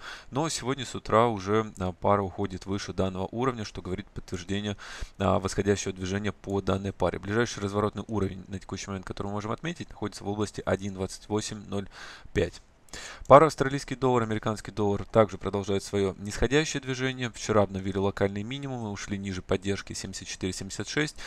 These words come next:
Сегодня с утра корректируемся вблизи данного уровня. Ближайший коррекционный уровень, а, который мы можем отметить по данной паре, находится на максимуме вчерашней торговой сессии в области семьдесят пять пятьдесят четыре.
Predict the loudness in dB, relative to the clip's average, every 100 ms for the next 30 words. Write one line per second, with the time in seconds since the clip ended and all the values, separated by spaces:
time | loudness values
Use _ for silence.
0 | -10 -10 -8 -2 2 2 0 -2 4 4
1 | 4 -2 -2 -4 -4 -4 -6 -4 -6 -4
2 | 2 2 2 -4 -4 0 -2 -2 -14 -12
3 | -12 -10 -2 2 2 2 -2 -2 0 -2
4 | 0 -2 0 0 -2 -8 -2 0 0 -4
5 | -6 -6 -6 -6 -6 -8 -8 -4 -2 0
6 | -2 2 2 2 -4 -6 -8 -6 -2 0
7 | 4 2 2 -12 -12 -4 -4 -4 -8 -10
8 | -4 -2 0 0 -2 -6 -4 -6 -8 -8
9 | -8 -8 -8 -2 -2 -2 -8 -6 -6 -6
10 | -10 -12